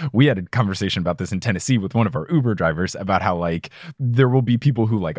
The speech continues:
offer you, like, "Oh, would you like another round of drinks?" Which apparently is, like, code for "Get out of my house, please."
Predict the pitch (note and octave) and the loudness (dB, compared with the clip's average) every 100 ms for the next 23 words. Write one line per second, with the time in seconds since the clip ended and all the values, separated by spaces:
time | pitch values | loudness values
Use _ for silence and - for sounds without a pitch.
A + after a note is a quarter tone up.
0 | - A2+ - G#2+ F#2+ G2 - D#3+ A2 A2+ | -4 -2 0 0 0 -2 0 2 2 0
1 | G#2 G2+ G2+ F#2 F2+ F2+ D#2 G#2 G#2+ - | 0 0 -2 0 -2 -2 -4 -2 -2 -2
2 | F#2+ G#2 - D#3+ E3 B2 F2+ - B2 A2+ | -6 -6 -2 0 0 0 -2 -4 0 0
3 | A2+ F#2+ A#2+ A2 G#2+ G#2 F2 D#2+ G#2 C3+ | 0 -2 0 0 0 -2 -2 0 -2 -2
4 | - G2 D#2+ F2+ B2 | -4 -8 -4 -2 -2